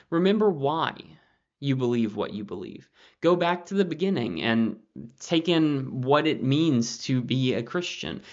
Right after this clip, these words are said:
and figure that out, right? Because it's, it's not about learning something one time and then kind of moving on and forgetting it and you never have to have it again. A lot of this,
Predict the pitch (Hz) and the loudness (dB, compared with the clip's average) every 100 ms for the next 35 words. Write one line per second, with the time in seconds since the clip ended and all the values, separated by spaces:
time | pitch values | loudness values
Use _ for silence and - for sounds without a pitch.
0 | - - 175 226 240 226 196 196 165 - | -6 -2 0 2 6 6 4 0 -2 -8
1 | - 113 151 214 - - _ 170 180 180 | -4 0 0 -2 -6 -20 _ 2 4 4
2 | - 175 175 - - 160 180 185 226 185 | 4 0 0 -8 -4 -4 -2 0 0 0
3 | 175 156 117 - - _ _ - 123 156 | 2 2 0 -4 -16 _ _ -2 2 4
4 | 160 143 156 143 135 127 127 127 120 143 | 4 2 0 0 0 2 2 0 0 0
5 | 127 120 120 120 123 120 127 117 113 - | 2 2 0 0 -2 -2 -2 -2 -2 -2
6 | 123 135 139 120 120 113 107 107 120 127 | 0 2 2 2 2 2 0 -2 -2 -2
7 | 147 139 113 - 113 113 117 117 110 117 | 0 0 0 0 2 2 0 -2 -2 -6
8 | - 117 127 120 104 107 165 175 113 113 | -8 -6 -6 -4 -6 -4 -4 -2 -4 -4
9 | - - _ _ - 131 135 190 233 160 | -10 -20 _ _ -2 2 4 4 0 -2
10 | 143 139 135 - - | 2 2 2 -4 -8